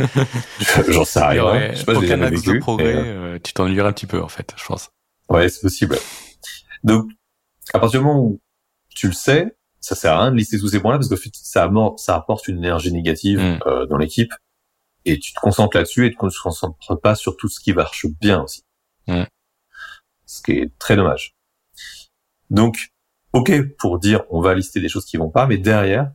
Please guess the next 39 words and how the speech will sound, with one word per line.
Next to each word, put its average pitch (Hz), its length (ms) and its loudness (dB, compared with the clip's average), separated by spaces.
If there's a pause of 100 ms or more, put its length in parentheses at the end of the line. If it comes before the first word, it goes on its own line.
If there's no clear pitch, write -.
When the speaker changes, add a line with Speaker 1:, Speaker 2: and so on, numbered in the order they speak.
(140)
Speaker 1:
c'est - 340 -8 (140)
qu'est-ce 139 200 -2
qu'on 117 160 -4
pourrait 101 300 -2
faire - 380 -2 (400)
pour 110 120 -2
que - 60 -12
ça - 100 0
marche. - 360 -4 (760)
Faut 107 120 2
vraiment 120 280 4
que - 100 -20
t'aies, 104 320 0 (600)
que, - 220 -2 (140)
enfin, 185 180 0
ça, - 180 0
dans, 98 120 2 (140)
dans 98 120 -6
ce - 100 -6
fameux 92 200 0
framework, 107 340 2
c'est, 92 300 -2 (160)
l'objectif, 101 520 0
c'est 110 100 2
d'améliorer 95 440 2
les 90 80 0
choses. - 320 -14 (1600)
Troisième 117 440 2
élément, 110 320 4
c'est, - 200 -2
il 90 60 2
faut - 120 -2
que - 80 -10
ce 98 80 0
soit 101 180 2
réaliste. 92 500 0 (1300)
Parce - 160 0
que, - 120 2
euh, 71 280 4